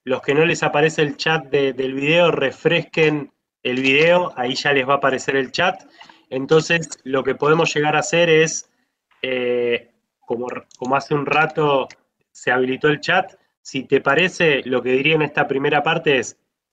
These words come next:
que vos avances un poco más y después retomamos el tema de las preguntas. Si te parece que, eh,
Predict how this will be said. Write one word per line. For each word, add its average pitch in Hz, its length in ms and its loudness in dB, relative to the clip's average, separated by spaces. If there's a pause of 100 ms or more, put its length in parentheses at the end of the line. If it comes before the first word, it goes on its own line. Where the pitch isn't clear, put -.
(140)
que 131 140 0
vos 180 240 2
avances 180 640 2
un 175 160 0
poco 180 240 2
más 202 380 0 (460)
y 151 160 0
después 170 760 0 (400)
retomamos 147 600 2
el 139 100 -4
tema 147 200 4
de 139 60 2
las 135 120 -2
preguntas. 120 540 -2
Si 113 100 -8
te 117 120 -6
parece 143 360 -2
que, 131 380 0 (320)
eh, 113 560 -6